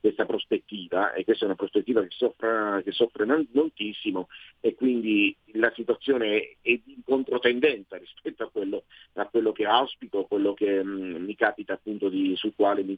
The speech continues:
capita di riflettere. Oggi pensiamo alle Nazioni Unite, no? Le Nazioni Unite potremmo dire anche, eh, non pervenute nella situazione,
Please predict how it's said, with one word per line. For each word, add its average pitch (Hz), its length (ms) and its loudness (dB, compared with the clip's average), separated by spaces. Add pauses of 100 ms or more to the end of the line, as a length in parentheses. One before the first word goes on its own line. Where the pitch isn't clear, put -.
(140)
capita 98 380 -2
di 95 100 -4
riflettere. 98 560 0
Oggi 120 280 -4 (380)
pensiamo 107 460 -2
alle 104 100 -2
Nazioni 104 400 -2
Unite, 110 500 0
no? 110 280 0
Le 90 100 -8
Nazioni 104 380 -2
Unite 113 340 -2
potremmo 95 380 -2
dire 98 220 0
anche, 104 420 -2 (260)
eh, 95 500 0
non 113 200 -2
pervenute 113 720 -2
nella 92 260 -8
situazione, 98 880 -4